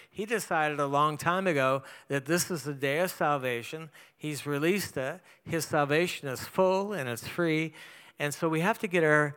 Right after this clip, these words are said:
our minds renewed that the first thing you think of, uh, I, it's funny when people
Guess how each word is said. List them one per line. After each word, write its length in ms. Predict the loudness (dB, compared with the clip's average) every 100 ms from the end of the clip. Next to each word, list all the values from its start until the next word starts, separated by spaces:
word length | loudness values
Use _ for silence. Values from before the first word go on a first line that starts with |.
| -2 0
our 100 | 4
minds 540 | 6 6 6 2 0
renewed 420 | 0 2 2 2
that 140 | 0 -2
the 100 | -4
first 400 | 2 2 2 0
thing 220 | -2 2
you 100 | 0
think 320 | 0 -2 0
of, 220 | 0 0 -10 -20 -20 -20 -20 -6
uh, 280 | -4 -4 -6 -8
I, 160 | -8 -8 _ _ -8
it's 180 | -8 0
funny 220 | 0 2
when 160 | 0
people 400 | 0 -4 0 -2